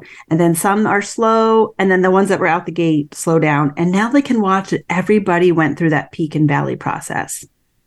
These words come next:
The creative process is not a turn on the light switch and you just blow through. I mean, it does happen for some people sometimes, but especially if it's the first time of you meeting yourself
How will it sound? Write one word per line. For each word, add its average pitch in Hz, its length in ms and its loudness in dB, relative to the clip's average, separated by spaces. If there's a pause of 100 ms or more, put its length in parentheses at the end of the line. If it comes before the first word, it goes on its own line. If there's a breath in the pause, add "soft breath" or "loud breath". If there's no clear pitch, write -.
The - 80 -6
creative 190 460 0
process 170 520 -2
is 156 140 -2
not 156 320 0
a - 40 -4
turn 180 240 -2
on 170 220 2
the 175 80 2
light 156 260 -2
switch 147 440 -2
and 160 220 2
you 160 100 4
just 151 240 -2
blow 156 360 2
through. 147 340 -6
I 226 80 2
mean, 254 160 4
it 233 80 0
does 247 160 0
happen 220 320 0
for 214 120 -2
some 202 200 -2
people 190 340 0
sometimes, 160 720 -4 (380 soft breath)
but 190 100 0
especially 214 480 2
if 269 100 0
it's 240 120 -4
the 226 100 -2
first 190 340 -4
time 175 220 4
of 156 120 4
you 180 140 4
meeting 175 380 4
yourself 151 580 -2